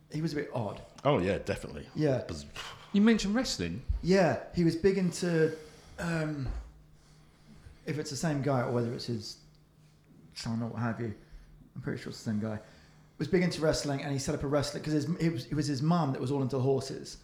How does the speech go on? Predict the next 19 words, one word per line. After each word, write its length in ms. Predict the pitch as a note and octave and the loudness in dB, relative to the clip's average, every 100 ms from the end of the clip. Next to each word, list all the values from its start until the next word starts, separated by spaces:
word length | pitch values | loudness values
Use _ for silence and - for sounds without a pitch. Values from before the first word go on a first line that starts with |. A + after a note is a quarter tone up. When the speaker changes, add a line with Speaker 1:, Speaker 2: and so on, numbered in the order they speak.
| - - | -20 -12
Speaker 1:
They're 80 | - | -6
the 80 | C3 | 0
big 140 | C#3+ C#3+ | 0 2
horse 500 | D3 C3 - - - | 2 2 -4 -10 -12
equestrian 380 | - D3 - C3 | -4 -2 -2 -6
estate, 260 | - A#2+ - | -6 -8 -6
correct? 380 | C3 D#3 - G#2+ | -4 -4 -2 0
Speaker 2:
Mm-hmm. 240 | F2+ A2+ - - | 2 2 0 -6
Speaker 1:
That 160 | - E3+ | -2 -2
was 100 | D3+ | 0
all 120 | D#3 | 2
his, 340 | D3 B2+ - - | 2 0 -6 -8
his 180 | C3+ C3 | -4 -2
mum, 280 | C3+ C3 B2+ | 0 0 0
and 120 | A#2 | -2
the, 40 | A#2 | -4
the 100 | B2 | -6
family 300 | C#3+ C3+ A#2+ | -4 -2 -2
heritage 320 | B2+ A#2+ | -2 -4